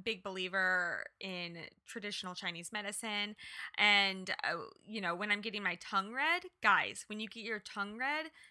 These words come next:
your tongue, I remember I had a dentist always telling me, like, it's like a map to your whole body. Um, you know, those little taste buds, the color of it, the texture of it, you know, whether there's grooves on the side of it.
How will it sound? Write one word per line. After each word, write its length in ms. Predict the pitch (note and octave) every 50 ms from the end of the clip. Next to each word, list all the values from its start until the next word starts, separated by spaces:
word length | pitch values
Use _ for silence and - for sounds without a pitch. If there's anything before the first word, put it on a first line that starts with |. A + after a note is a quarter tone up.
| _ _ -
your 200 | F#3+ A#3+ B3 A#3+
tongue, 440 | - - - A#3+ A#3 B3+ C#4+ D#4+ D#4 - - - -
I 140 | - G#3 A#3
remember 360 | A#3 A3+ A3+ G#3+ G#3+ G#3 G3+
I 60 | A3
had 100 | A#3 A3
a 60 | G3+
dentist 420 | F#3 F#3+ G3 F#3+ F#3+ F#3 F#3 - -
always 360 | G3 F#3 F#3 - - - - -
telling 280 | - G3+ F#3 F3+ F3
me, 140 | F3 F#3 F#3+ F#3+
like, 200 | F3+ F3+ - -
it's 120 | F#3+ F#3+ -
like 100 | A#3 -
a 40 | A3+
map 500 | G#3+ G3+ G3 G3+ F#3 - - - - - _ _ _ _ -
to 100 | - A#3
your 140 | G3+ F#3+ F#3+
whole 320 | - - A#3 A3+ A#3 A#3
body. 640 | B3 G3+ A3 F#3+ F3+ F3+ F3+ - D3+ - - G3 - - - - - - - - -
Um, 480 | G3+ G#3+ G#3+ G3+ G3 F#3 F3+ F3 E3+
you 120 | F#3 G#3 G3+
know, 100 | G3 G3
those 220 | G3 G#3+ A3 -
little 180 | A#3+ A#3 A#3 A#3
taste 360 | - - A3+ A3 G#3+ - -
buds, 260 | - A3 G#3+ G3+ F#3+ -
the 120 | - G3
color 500 | - - - G#3 G3+ G3 G3+ A3 A3 G3+
of 220 | - A3 A3+ G#3
it, 200 | A#3+ A3+ A3+ A3
the 80 | - F#3
texture 520 | - - - F#3 - - - - - B3 A#3
of 180 | A3+ A3+ A#3
it, 360 | B3 A#3 A3+ A3+ A3+ A3+ - -
you 60 | G#3+
know, 120 | G#3 G3
whether 280 | F#3 G3+ F#3+ F#3 F#3+ F3
there's 260 | - F3 D#3+ E3+ -
grooves 460 | - - G3+ G#3+ G#3+ A3+ A#3 G#3 - A3+
on 80 | G#3
the 80 | G3 G3
side 340 | - - G#3+ G#3 G#3+ A3+ A#3+
of 80 | A#3+
it. 300 | B3+ B3+ C4 C4 C4+ -